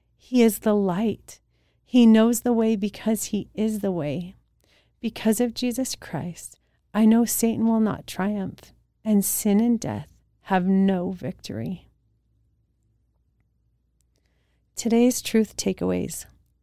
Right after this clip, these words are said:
Heavenly Father knows and loves us individually and intimately. Heavenly Father sends each of us love notes. We can deliver love notes from Heavenly Father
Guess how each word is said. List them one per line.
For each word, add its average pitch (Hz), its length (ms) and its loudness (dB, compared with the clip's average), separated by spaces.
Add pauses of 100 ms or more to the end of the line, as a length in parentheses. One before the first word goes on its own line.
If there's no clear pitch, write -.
(600)
Heavenly 262 380 2
Father 208 360 2
knows 196 600 0 (100)
and 190 220 -2
loves 202 280 -4
us - 200 -8 (180)
individually 226 840 0 (120)
and 202 140 -4 (140)
intimately. 185 800 -4 (1400)
Heavenly 214 380 0
Father 208 340 -2
sends 220 540 -2
each 240 280 -8
of 185 120 -10
us - 200 -10
love 233 300 0
notes. - 560 -6 (1120)
We 269 220 2
can - 220 -2
deliver 202 400 0
love 196 280 -2
notes 214 300 -2
from 202 160 0
Heavenly 220 400 -2
Father 233 540 -4